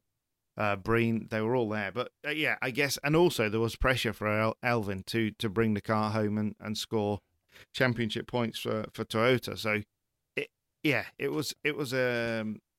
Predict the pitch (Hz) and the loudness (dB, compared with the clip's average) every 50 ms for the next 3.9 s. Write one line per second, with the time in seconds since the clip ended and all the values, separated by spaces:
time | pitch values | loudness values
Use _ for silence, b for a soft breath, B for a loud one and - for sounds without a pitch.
0 | _ _ _ - 151 147 143 135 160 190 208 185 127 - 151 110 - - 165 156 | _ _ _ -2 0 2 2 4 4 2 2 2 -2 -4 -8 -6 -2 0 0 0
1 | - - - - - 147 131 123 - - - 156 170 165 - - 143 131 127 123 | 0 -2 -6 -8 -6 -4 -4 -4 -4 -2 -2 -2 -2 -2 -4 -4 -2 -2 -2 -2
2 | 117 - - 110 110 107 104 98 104 107 107 107 104 101 - _ - 120 117 117 | -4 -2 -2 -2 0 0 0 0 0 0 0 0 -2 -4 -8 _ -6 -4 -2 0
3 | 104 131 143 135 120 113 101 104 98 - - - 107 104 101 101 95 | 2 2 2 4 2 2 0 0 -2 -4 -4 -4 -4 -2 -4 -4 -8